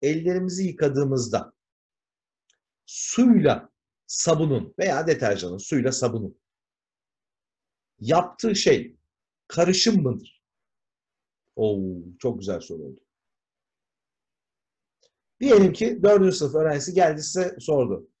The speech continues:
"Öğretmenim," dedi, "karışımlar," dedi, "eee, mesela," dedi, "ellerimi yıkıyorum," dedi, eee,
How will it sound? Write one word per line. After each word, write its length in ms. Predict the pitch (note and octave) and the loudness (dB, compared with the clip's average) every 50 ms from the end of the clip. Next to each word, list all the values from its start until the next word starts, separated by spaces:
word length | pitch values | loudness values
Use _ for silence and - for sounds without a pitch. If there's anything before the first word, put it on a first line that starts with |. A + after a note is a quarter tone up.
| _ _ _ _ _ _ - | _ _ _ _ _ _ 4
"Öğretmenim," 600 | F3 G3+ G#3+ A3+ A3 A3+ A3 G3+ F#3+ F#3 F3+ F3 | 4 6 6 6 4 4 2 2 2 2 2 0
dedi, 240 | F3 D#3 C#3+ C3 - | 0 0 0 -2 -2
"karışımlar," 760 | - D#3 E3+ F3+ E3+ - F#3+ F#3 F#3 F#3 F#3+ F#3 F#3+ F3+ E3 | -2 -2 0 0 -2 -4 -4 -2 -2 0 0 0 0 0 0
dedi, 380 | E3+ D3+ C#3 C3 A#2 - - _ _ _ _ _ _ _ _ - | -2 -2 -2 -2 -4 -4 -8 _ _ _ _ _ _ _ _ -2
"eee, 580 | B2 B2 B2 B2 B2 A#2+ A#2+ A#2+ A#2 A2+ A2 G#2 G2+ - - - _ _ _ _ _ _ _ _ | 2 2 4 4 4 4 4 2 2 2 0 -2 -4 -6 -10 -16 _ _ _ _ _ _ _ _
mesela," 500 | C3+ C3+ D3+ D3 - D#3+ D#3+ D#3+ D#3 D3+ | -8 -6 -4 -2 0 2 2 2 2 0
dedi, 140 | D3+ D3+ C#3+ | -2 -4 -2
"ellerimi 460 | - C#3 D3+ D3 D3 D#3+ D#3+ D#3+ E3 | -2 -2 -2 0 0 -2 -2 -2 -6
yıkıyorum," 520 | D#3 - - B2+ B2+ A#2+ A2 G#2+ G#2 G#2 G2 | -8 -8 -4 0 0 0 0 -2 -4 -4 -4
dedi, 360 | G2+ G2+ D3 E3 E3 E3 - - - - - - _ _ _ _ _ - - | -4 -2 -2 -4 -4 -6 -10 -20 -20 -20 -20 -20 _ _ _ _ _ -2 2
eee, 500 | A#2+ B2 A#2+ A#2+ A#2 A#2 A#2 A2+ A2+ A2+ | 4 4 6 6 4 4 4 2 2 0